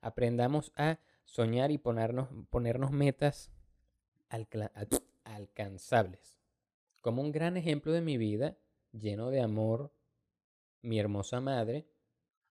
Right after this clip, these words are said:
Rosa Gardenia, está, ella nunca se graduó de la universidad de, de, de niña porque, bueno, las situaciones de su vida la llevaron por otros caminos.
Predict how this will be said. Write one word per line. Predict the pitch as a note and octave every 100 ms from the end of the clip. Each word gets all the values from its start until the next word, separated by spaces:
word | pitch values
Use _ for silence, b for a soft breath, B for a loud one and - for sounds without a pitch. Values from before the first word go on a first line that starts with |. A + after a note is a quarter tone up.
| -
Rosa | A2+ G#2+ -
Gardenia, | G#2+ G#2 G#2+ A2 A2 B2 D#3+ -
está, | B2 - - A2+ A#2+ E3+ _ _ _ _ _ _ _ -
ella | B2 D3 D#3+ -
nunca | C#3 C#3+ C#3+ D3
se | D3+ C#3
graduó | A#2 G#2+ G#2+ A2 A#2 - _
de | - C3 C3+
la | A2+
universidad | A2 G#2+ G2+ - G2+ G2+ A2 - _ _ _ _
de, | C3+ C3 A#2+ G#2+
de, | G#2 A2
de | G#2+ G#2
niña | A2 A#2 A#2+ E3
porque, | D#3+ -
bueno, | D3+ F#3+ F3+
las | F3+
situaciones | - G#2+ G#2 G#2+ C3+
de | C#3
su | -
vida | G#2 A2 D#3
la |
llevaron | B2+ G2 F#2+ A2 C3
por | G#2
otros | G2 - -
caminos. | A2 C3 F#3+ G#2 - -